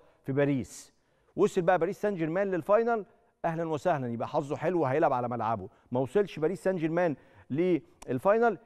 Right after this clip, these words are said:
يبقى خلاص كده كده المباراه هتقام في باريس. لكن انت دلوقتي ما اعلنتش، ودلوقتي اتعرف ان الاهلي والوداد هيوصلوا الفاينل، فمش من المنطقي ومن الطبيعي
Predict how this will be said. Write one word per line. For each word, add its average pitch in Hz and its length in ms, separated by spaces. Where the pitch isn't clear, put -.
يبقى 117 220
خلاص - 560
كده 135 160
كده 127 360
المباراه 117 360
هتقام 123 260
في 110 120
باريس. 95 280
لكن 113 180
انت 196 160
دلوقتي 196 280
ما 190 100
اعلنتش، 165 640
ودلوقتي 175 380
اتعرف 180 360
ان 165 80
الاهلي 180 220
والوداد 170 280
هيوصلوا 180 340
الفاينل، 160 420
فمش 139 280
من 170 100
المنطقي 175 520
ومن 143 160
الطبيعي 185 540